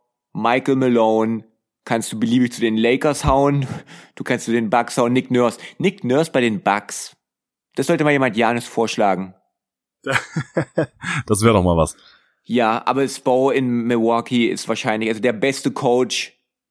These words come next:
Speaker 1: bei dem besten Team mit einem Stand heute miesen Coach.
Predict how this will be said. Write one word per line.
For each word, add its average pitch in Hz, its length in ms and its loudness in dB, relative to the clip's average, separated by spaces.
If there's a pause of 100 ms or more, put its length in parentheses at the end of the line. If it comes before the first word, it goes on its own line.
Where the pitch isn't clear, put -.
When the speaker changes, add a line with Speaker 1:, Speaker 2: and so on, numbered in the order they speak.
(220)
Speaker 1:
bei 113 800 0 (220)
dem 127 180 0
besten 127 440 -4
Team 127 340 2
mit 117 180 -2
einem 110 460 -2
Stand 117 340 -4
heute 120 240 0
miesen 110 340 0
Coach. 90 460 -4